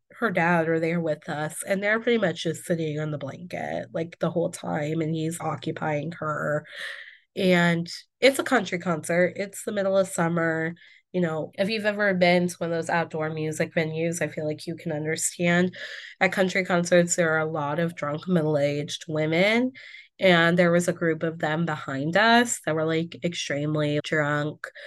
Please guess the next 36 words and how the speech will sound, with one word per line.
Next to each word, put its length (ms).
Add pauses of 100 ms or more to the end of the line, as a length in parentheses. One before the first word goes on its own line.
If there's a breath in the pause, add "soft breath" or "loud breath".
(380 loud breath)
and 480
they 320
kept 480 (300)
talking 480
to 80
my 160
sister, 760 (380 loud breath)
and 580
I'm 100
pretty 180
sure 360
they, 160
like, 220
spilled 380
beer 520 (120)
on 400
her 400
or 40
her 160
dad 380
at 140
one 200
point, 400 (320 loud breath)
and 120
they 100
were 80
just 220
being 200
loud 300
and 80
obnoxious 800
and 100
annoying. 1040 (400 loud breath)
Um, 460 (100)
you 180
know, 460